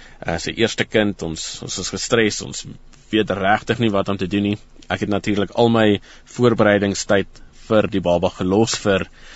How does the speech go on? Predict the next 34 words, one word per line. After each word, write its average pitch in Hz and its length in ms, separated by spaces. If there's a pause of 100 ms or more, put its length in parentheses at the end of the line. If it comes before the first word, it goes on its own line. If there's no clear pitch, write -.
(160)
jy 90 120
weet, 90 300
in 92 80
die - 80
volgende 117 400
tien 95 280
weke. 92 440 (600)
En 90 280
hier 104 100
is 131 120
dit 131 80
net 135 160
ewe 127 180
skielik 113 380 (380)
nou 98 200
tyd. - 340 (1120)
En, 98 300
eh, 90 240 (140)
ons - 180
is 92 140
toe 95 280 (520)
nou 104 200
daar 98 200
in 113 80
die 107 60
hospitaal 107 640
en 78 200
is - 80
rustig 107 560
en, 80 180 (580)
ehm, 80 380 (600)
dinge 107 260
is 117 140
net 127 160